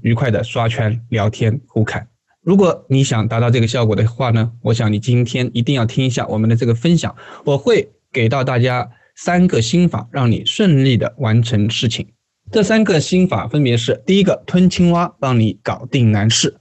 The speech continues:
第二个，吃番茄，帮你搞定琐事；第三个，安心毛，帮你快速启动。好，我们先来看第一个，吞青蛙。吞青蛙这个好像非常的形象啊。那么在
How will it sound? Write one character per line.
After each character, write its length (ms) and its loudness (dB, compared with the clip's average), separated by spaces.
第 120 2
二 120 0
个， 160 -8
吃 180 -2
番 220 0
茄， 260 -4
帮 160 -2
你 80 2
搞 280 -8
定 200 0
琐 320 -4
事； 200 0
第 80 0
三 200 0
个， 260 -2
安 160 0
心 240 2
毛， 420 0
帮 200 0
你 240 -2
快 320 -2
速 340 -2
启 180 -10
动。 240 -4
好， 200 -4
我 80 0
们 180 2
先 160 -2
来 100 0
看 180 0
第 180 0
一 40 0
个， 260 -4
吞 240 0
青 340 2
蛙。 260 0
吞 260 2
青 220 0
蛙 120 0
这 140 0
个 80 0
好 120 -4
像 360 -2
非 240 0
常 180 0
的 80 2
形 300 0
象 220 0
啊。 160 -4
那 60 0
么 200 4
在 340 0